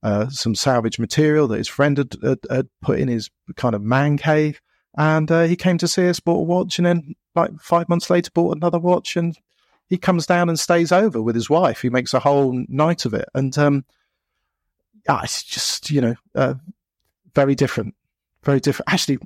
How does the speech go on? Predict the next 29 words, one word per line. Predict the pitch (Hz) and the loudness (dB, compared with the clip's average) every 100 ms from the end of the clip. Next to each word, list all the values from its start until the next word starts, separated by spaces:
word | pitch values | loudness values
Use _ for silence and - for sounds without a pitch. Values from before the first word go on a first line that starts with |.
| - | -6
actually, | 147 - | -2 -2
I | 117 | -2
can | 139 | -2
tell | - 170 | 0 0
you | |
a | 147 | 0
story. | - 156 143 131 123 - | 0 2 4 2 0 0
Uh, | 127 | 0
I | 123 | 2
don't | 151 | 2
wanna | 135 | 2
go | 135 123 | 2 2
off, | 120 - - | 0 -2 -6
off | 117 | -6
track, | - 131 - - - | -2 -2 -4 -8 -4
but, | 117 - _ _ - | -4 -4 _ _ -12
um, | 123 117 113 113 _ _ | -6 -4 -4 -8 _ _
the | 160 | 2
other | 175 165 | 4 4
day, | 165 156 | 4 4
uh, | 143 | 4
it | 135 | 2
was | 127 - | -2 -2
Saturday, | - 151 - 143 143 143 - | 0 0 2 2 2 2 0
and | 127 | -2
I, | 120 120 | 0 0
I | 123 | 0
was, | 123 117 | 0 0
um, | 120 113 113 | 0 0 -2